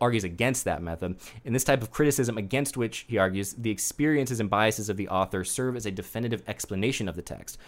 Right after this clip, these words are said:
Uh, for the author of Death of the Author, however, this method of reading may be apparently tidy and convenient, but it's actually sloppy and flawed. To give a text an author and assign a single corresponding interpretation to it is to impose a limit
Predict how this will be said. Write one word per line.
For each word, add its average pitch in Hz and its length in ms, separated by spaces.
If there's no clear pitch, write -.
Uh, 95 260
for 107 200
the 101 120
author 113 420
of 98 280
Death 95 180
of 85 80
the 87 100
Author, 85 220
however, 90 300
this 131 180
method 143 300
of 120 120
reading 123 240
may 127 120
be 139 120
apparently 113 400
tidy 123 340
and 113 100
convenient, 185 640
but 147 80
it's - 140
actually 220 460
sloppy 226 460
and 185 140
flawed. 208 500
To 160 120
give 220 200
a 220 60
text - 360
an 113 100
author 107 440
and 123 100
assign 135 340
a 110 40
single 139 280
corresponding 117 520
interpretation 95 720
to 78 140
it 78 120
is 120 160
to 127 120
impose 127 340
a 123 60
limit 107 480